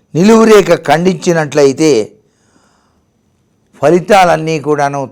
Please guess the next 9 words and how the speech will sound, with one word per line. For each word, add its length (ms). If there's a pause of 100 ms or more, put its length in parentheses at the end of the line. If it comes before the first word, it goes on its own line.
తారుమారు 720
అవుతాయి. 840 (1120)
అనుకున్నది 600
ఒకటి, 500 (560)
జరిగింది 600
ఒకటి 440
అనే 140
పాట 320
పాడుకోవాలి. 680